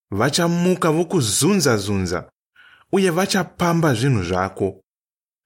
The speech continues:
Mamwe marudzi ese achakupamba,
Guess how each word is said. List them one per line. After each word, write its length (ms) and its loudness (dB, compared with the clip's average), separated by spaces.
Mamwe 240 2
marudzi 540 0
ese 380 0
achakupamba, 1000 -2